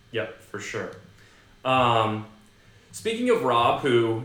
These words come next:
did end up winning our World Cup game, um, he was, uh, part of a poll question that I put up yesterday, which was, "Who is his biggest rival?" And at the moment, through ten votes,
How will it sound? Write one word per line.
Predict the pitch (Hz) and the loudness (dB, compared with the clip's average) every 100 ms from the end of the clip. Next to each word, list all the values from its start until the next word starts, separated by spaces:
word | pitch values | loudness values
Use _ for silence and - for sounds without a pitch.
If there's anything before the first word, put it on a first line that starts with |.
| - | -8
did | 123 120 120 | -2 -2 -2
end | 113 113 | -4 0
up | 113 - | -2 -2
winning | 107 107 107 113 110 | -6 -4 -4 -4 -10
our | 107 107 | -6 -4
World | 104 110 110 | 0 0 -2
Cup | - - - | -4 -8 -4
game, | 107 104 98 95 117 - - 101 - | -2 -2 -4 -8 -12 -18 -20 -16 -2
um, | 110 104 101 98 98 95 - | 0 2 2 0 0 -6 -8
he | 127 | -6
was, | 120 113 107 - - | -4 -4 -6 -12 -16
uh, | 107 95 95 | -10 -6 -6
part | 92 - 139 | -8 -2 -2
of | |
a | 110 | -2
poll | 110 123 107 | -4 -2 -2
question | - 107 107 110 | 0 -2 -2 -8
that | 101 98 | -6 -4
I | 95 | -4
put | 92 - 120 110 | -4 -8 -8 -6
up | 107 98 - - - - - - - - | -4 -4 -6 -14 -20 -20 -20 -20 -20 -2
yesterday, | 120 127 - 104 98 98 98 110 | 0 0 -2 -2 0 -2 -4 -6
which | 101 - | -10 -8
was, | 104 98 95 95 92 - | -4 -2 -2 -4 -8 -10
"Who | 117 | -8
is | 113 110 | -6 -6
his | 98 | -10
biggest | - 107 98 - | -6 -6 -6 -4
rival?" | 107 107 101 98 101 101 | 0 0 0 -4 -4 -4
And | 104 98 | -4 -4
at | 95 139 139 | -2 -2 0
the | |
moment, | 107 107 117 104 101 95 | -2 -2 -2 -2 -4 -8
through | - 98 95 | -12 -12 -10
ten | - - 113 104 | -10 -8 -6 -6
votes, | 101 107 98 95 - - | -2 0 0 -6 -10 -14